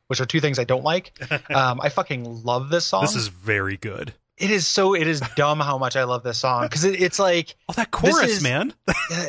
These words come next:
Speaker 1: it, it, the, whatever is happening with the harmonies and the chorus
Speaker 2: Mm-hmm.
Speaker 1: is just, like, really special.
Speaker 2: Yeah. Well, it's, it's a
Speaker 1: uh,
Speaker 2: little
Speaker 1: in this
Speaker 2: sloppy.
Speaker 1: fucking song.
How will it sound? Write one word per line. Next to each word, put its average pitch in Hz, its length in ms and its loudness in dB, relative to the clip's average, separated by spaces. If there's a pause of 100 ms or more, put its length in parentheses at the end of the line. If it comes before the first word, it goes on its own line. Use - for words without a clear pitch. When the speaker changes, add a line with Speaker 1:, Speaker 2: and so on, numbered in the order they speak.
(100)
Speaker 1:
it, 175 140 2
it, 185 220 -2
the, 170 340 4
whatever 202 320 2
is 269 100 -4
happening 180 520 -2
with 151 140 0
the 143 80 2
harmonies 143 520 0
and 135 100 -2
the 120 80 0
chorus 143 520 2
Speaker 2:
Mm-hmm. 185 260 0 (380)
Speaker 1:
is 151 360 2
just, - 600 -2
like, 135 200 0 (200)
really 147 500 0
special. 113 520 -2
Speaker 2:
Yeah. 143 320 0
Well, 165 140 0
it's, 156 200 -2
it's 185 160 -4
a 175 40 2
Speaker 1:
uh, 139 80 4
Speaker 2:
little 139 120 4
Speaker 1:
in 139 60 2
this 143 100 2
Speaker 2:
sloppy. 160 140 2
Speaker 1:
fucking 143 220 0
song. 135 260 2